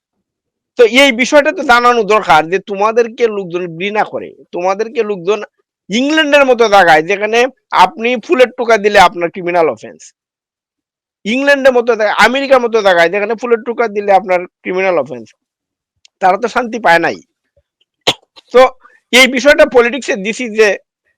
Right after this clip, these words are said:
big thing। আপনাকে বোঝাতে হবে যে, to, you are not allowed, you are not, তোমাকে কেউ অ্যাকসেপ্ট করতেছে না,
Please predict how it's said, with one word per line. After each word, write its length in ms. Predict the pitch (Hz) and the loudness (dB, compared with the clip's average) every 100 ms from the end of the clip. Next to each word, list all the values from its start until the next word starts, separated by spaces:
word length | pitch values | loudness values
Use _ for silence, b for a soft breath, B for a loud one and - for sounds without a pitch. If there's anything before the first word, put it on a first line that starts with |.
| _ 165 | _ 0
big 160 | 240 214 - | 0 0 -8
thing। 160 | 110 - - | -14 -8 -2
আপনাকে 300 | 180 226 254 | 0 0 -2
বোঝাতে 380 | 208 233 247 | 0 2 4
হবে 140 | 240 220 | 2 2
যে, 80 | 220 | 0
to, 180 | 214 | -4
you 280 | 220 208 214 | -10 -6 0
are 160 | 220 208 | 2 2
not 100 | 214 | 0
allowed, 600 | 208 190 185 165 120 151 | 0 4 4 2 -2 -6
you 100 | 202 | -2
are 180 | 208 196 | -2 0
not, 140 | 208 202 _ _ _ _ _ _ _ _ - | -4 -6 _ _ _ _ _ _ _ _ -6
তোমাকে 300 | 208 233 254 | -2 -2 0
কেউ 100 | 262 | 0
অ্যাকসেপ্ট 340 | 254 - - | 0 -2 -6
করতেছে 380 | - 214 175 147 | -4 -4 -6 -10
না, 140 | 92 | -12